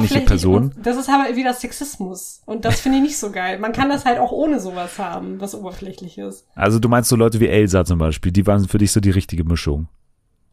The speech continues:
Speaker 1: Ja, Elsa war ein bisschen zu geheimnisvoll. Äh, es gibt
Speaker 2: <laughs>
Speaker 1: sicherlich Leute,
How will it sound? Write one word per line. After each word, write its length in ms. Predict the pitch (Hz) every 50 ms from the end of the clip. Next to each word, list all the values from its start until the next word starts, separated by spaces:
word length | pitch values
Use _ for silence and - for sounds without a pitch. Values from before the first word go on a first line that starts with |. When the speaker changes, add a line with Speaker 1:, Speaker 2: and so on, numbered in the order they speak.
| _ _ _ _ _
Speaker 1:
Ja, 220 | 214 202 220 220 208
Elsa 240 | - 233 247 262 277
war 160 | 269 269 262
ein 80 | 247
bisschen 260 | 240 262 - 262 240 233
zu 220 | - - 247 254
geheimnisvoll. 1080 | 240 226 196 190 190 196 202 202 196 190 - - - - 185 180 185 185 185 196 208 - - - - - - -
Äh, 140 | 214 208 -
es 140 | 226 - -
gibt 240 | 254 277 277 - -
Speaker 2:
<laughs> 40 | - 233
Speaker 1:
sicherlich 640 | - 254 302 - - 277 277 269 277 - - - -
Leute, 640 | - 226 220 233 254 262 254 - 262 254 247 - -